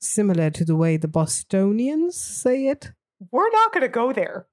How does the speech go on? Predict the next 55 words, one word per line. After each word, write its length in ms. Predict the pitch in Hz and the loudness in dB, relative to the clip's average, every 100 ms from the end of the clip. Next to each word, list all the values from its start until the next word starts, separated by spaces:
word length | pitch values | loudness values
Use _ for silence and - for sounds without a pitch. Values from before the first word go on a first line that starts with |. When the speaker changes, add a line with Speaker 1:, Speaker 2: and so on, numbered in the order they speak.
| - | -8
Speaker 2:
because 240 | 226 226 | -4 -4
people 360 | 226 302 320 320 | -2 -2 0 0
are 100 | 269 | -2
stupid. 560 | - 240 269 190 - - - | -2 -2 -2 -2 -4 -6 -14
Speaker 1:
<laughs> 160 | - | -6
Speaker 2:
That's 260 | 233 277 - | 0 0 0
all 180 | 285 269 | 0 0
I'm 140 | 254 | 0
gonna 180 | 254 226 | -2 -2
say. 300 | - 240 180 - - - | 2 2 0 -8 -12 -4
And 120 | 269 | 0
if 160 | 277 - | 0 -2
anybody 540 | 233 294 359 415 381 359 | -2 0 0 0 0 0
ever 360 | 285 302 320 311 _ | 0 2 -2 -4 _
says 440 | - - 294 294 - | -8 0 2 0 -4
to 120 | 302 | -4
me 160 | 294 262 | 0 0
again 400 | 220 233 247 277 | 0 0 0 0
when 140 | 262 | -2
I 80 | 262 | 0
say, 200 | 247 277 | 0 0
"No, 180 | 262 330 | 0 0
no, 420 | 392 294 262 277 | 2 2 2 0
I'm 180 | - 269 | -2 -2
from 180 | - 277 | -4 -4
New 120 | 277 | -2
Jersey," 380 | 247 302 247 262 | 0 0 0 -2
and 100 | 233 | 0
they 120 | 247 | -2
say, 260 | 262 254 240 - _ | 2 0 0 -6 _
"Are 200 | 269 285 | 2 2
you 160 | 285 247 | 0 -2
sure?" 520 | - 302 311 359 392 - - | -2 0 2 2 0 -4 -2
I 120 | 277 | -2
will 280 | 294 320 403 | 0 2 0
punch 400 | 403 381 339 - | 2 0 0 -4
them 140 | 311 302 | -2 -2
in 80 | |
the 80 | 285 | 0
face. 440 | 302 269 180 180 - - - | 0 0 0 -8 -16 -20 -2
I 100 | 254 | 0
don't 140 | 403 - | 2 0
care 260 | 392 392 381 | 0 2 2
if 80 | |
it 140 | 392 294 | -2 -2
hurts 260 | 359 370 | -2 -2
me 160 | 311 330 | -2 0
more 240 | 302 311 302 | 0 0 0
than 180 | 277 240 | 0 2
them. 280 | 240 180 - _ _ | 2 0 -8 _ _
I 80 | 240 | -2
will 180 | 269 285 | 0 0
do 240 | 269 240 | 0 0
it. 160 | 175 - _ _ _ _ _ _ - | -2 -8 _ _ _ _ _ _ -2
Speaker 1:
Okay. 420 | 185 170 139 165 | 0 2 -2 -4